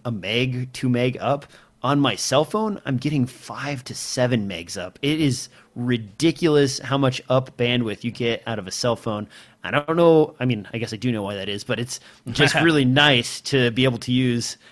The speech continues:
Speaker 1: a cell phone for uploads to speed things up if you are on a very slow network. Now, one last question here I'm gonna throw in before we get out of
Speaker 2: One
Speaker 1: here.
Speaker 2: last question?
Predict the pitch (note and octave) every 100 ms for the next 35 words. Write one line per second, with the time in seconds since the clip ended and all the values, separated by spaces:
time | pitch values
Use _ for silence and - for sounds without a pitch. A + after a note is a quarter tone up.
0 | - A#2 - C#3+ B2+ C3 B2 A2+ G#2+ A#2+
1 | A2+ B2 A#2+ B2 A2 G#2+ G2+ - B2+ A#2+
2 | - A#2+ A2+ A#2 G#2+ A2+ A2 G#2+ - A#2+
3 | A2+ G#2+ - A2+ A2+ A2+ G#2+ - A2 G#2+
4 | G#2 - - - A2+ A#2 A2+ A2 G#2+ -
5 | - A#2 G#2+ G#2+ G2+ G2+ F#2+ - - D3+
6 | D#3+ C3+ C3 D#3+ A#3 A#3 F#3+ - E3 D#3+
7 | D#3+ D3+ D#3 D3+ C#3 B2 C#3+ C#3+ C#3+ B2+
8 | C3+ B2+ B2+ A#2+ B2 F#3+ F#3 C#3 D#3 A3+
9 | - - G#3+ G#3 - A#2+ B2